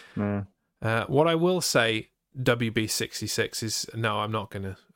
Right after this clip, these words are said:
Speaker 2: I'm not gonna do that.
Speaker 1: Mm, yeah.
Speaker 2: But, but thanks for your efforts.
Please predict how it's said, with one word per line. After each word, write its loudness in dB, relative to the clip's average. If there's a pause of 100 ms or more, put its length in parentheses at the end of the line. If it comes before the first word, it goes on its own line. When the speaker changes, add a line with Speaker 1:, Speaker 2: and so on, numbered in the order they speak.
Speaker 2:
I'm -8
not -8
gonna -8
do -6
that. -8 (380)
Speaker 1:
Mm, 2
yeah. 8 (460)
Speaker 2:
But, -10 (160)
but -10
thanks -4
for -8
your -4
efforts. -10